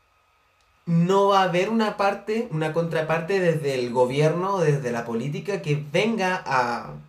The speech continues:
exponer la verdad, porque económicamente no les favorece a la agenda que ellos tienen ya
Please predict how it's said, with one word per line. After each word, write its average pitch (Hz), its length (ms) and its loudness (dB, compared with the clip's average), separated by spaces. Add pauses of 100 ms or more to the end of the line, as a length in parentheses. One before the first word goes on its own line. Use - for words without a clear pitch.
(600)
exponer 151 880 0 (1800)
la 139 520 0
verdad, 127 760 0 (2250)
porque 147 400 2
económicamente 226 1160 0 (300)
no 156 340 2
les 175 220 0
favorece 170 800 2 (160)
a 131 140 -4
la 127 120 -4
agenda 170 680 -4 (760)
que 151 220 4
ellos 156 260 2
tienen 151 340 0
ya 160 480 2